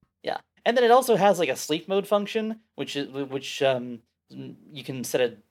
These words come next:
entirely different set of settings for, which I have set up to be, like, just sort of not really asleep, but, uh, dimmer, a little softer,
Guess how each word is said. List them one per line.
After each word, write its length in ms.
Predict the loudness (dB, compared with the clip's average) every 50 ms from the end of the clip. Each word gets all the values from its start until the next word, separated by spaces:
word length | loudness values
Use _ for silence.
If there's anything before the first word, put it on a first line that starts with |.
| _ _
entirely 360 | -16 -16 -8 -6 -4 -4 -2 -4
different 220 | -6 -6 -6 -8
set 120 | -6 -6
of 60 | -6 -6
settings 260 | -6 -6 -6 -8 -8
for, 220 | -4 -4 -4 -2 -2
which 140 | -2 -2
I 140 | 0 -2 -2
have 340 | 0 0 2 2 2 0 0
set 160 | -4 -4 -4
up 80 | -4 -6
to 80 | -6 -6
be, 80 | -2
like, 180 | 0 0 0 -2
just 140 | -6 -12 -8
sort 160 | -6 -4 -4
of 220 | -4 -6 -8 -14 _ _ _ _ _ _ _ _ _ _ _ _ _ _ _
not 120 | 2 2 4
really 160 | 4 2 2
asleep, 480 | 0 -2 -8 0 0 0 0 0 -6 _ _
but, 260 | -2 -2 -2 2 2
uh, 260 | 4 4 4 4 2 -2 -6 _ _ _ _ _ _ -20 _ _
dimmer, 460 | -2 -2 0 0 -2 -4 -6 -8 -10 _ _ _ _ _ _
a 40 | -4
little 140 | -2 -2 -2
softer, 580 | -2 0 0 0 0 0 -4 -6 -6 -8 -8